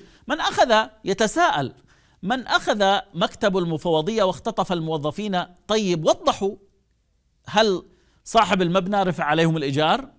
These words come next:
وغلق المبنى، ولا المقود اختطف الموظفين عشان ما سددوا حق القات؟" يتساءل ساخرا من هذا،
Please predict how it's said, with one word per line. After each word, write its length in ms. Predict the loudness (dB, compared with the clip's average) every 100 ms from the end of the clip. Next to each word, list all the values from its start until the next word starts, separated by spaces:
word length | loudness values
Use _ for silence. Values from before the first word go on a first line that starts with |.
| _ _ _ -8
وغلق 420 | 0 2 2 2
المبنى، 340 | 0 0 0 -2
ولا 220 | 0 -2
المقود 420 | -2 -2 -2 -2
اختطف 360 | -6 -8 -6 -4
الموظفين 500 | -4 -4 -2 -2 -2
عشان 300 | -2 -2 -2
ما 100 | -4
سددوا 400 | -4 -2 -2 -2
حق 260 | -4 -4
القات؟" 440 | -6 -6 -8 -10 -18 _ _
يتساءل 580 | -10 -8 -4 -2 -2 -4 -8 _ _ _
ساخرا 840 | -10 -4 -4 -4 -6 -6 -4 -8 -12 _ _ _ _
من 460 | -8 -6 -4 -6 -10 -14 _ _
هذا، 680 | -2 4 4 4 0 -2 -4